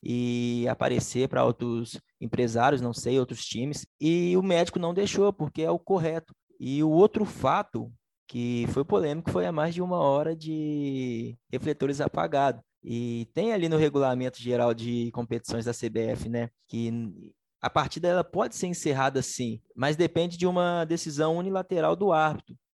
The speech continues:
O que pode mudar totalmente esse caso seria a comprovação de dolo por parte da equipe, é, baiana. Se for comprovado, aí sim, a gente pode dizer que o S T J D pode julgar a favor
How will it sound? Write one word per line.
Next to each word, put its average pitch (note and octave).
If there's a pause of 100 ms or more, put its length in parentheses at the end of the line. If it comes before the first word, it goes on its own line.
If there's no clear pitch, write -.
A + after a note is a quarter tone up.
O D3
que F#3+
pode G3
mudar F3+
totalmente D#3+ (380)
esse C3+
caso C#3
seria C#3+
a D#3+
comprovação E3
de F3+
dolo D3
por E3
parte D3
da D#3
equipe, D#3+ (160)
é, A#2+
baiana. D3 (280)
Se -
for D3
comprovado, D3+
aí E3
sim, D#3+ (280)
a -
gente B2
pode C3+
dizer B2
que A#2+
o A#2+
S B2
T C3
J A#2+
D A#2+
pode A#2
julgar A#2
a A#2
favor A#2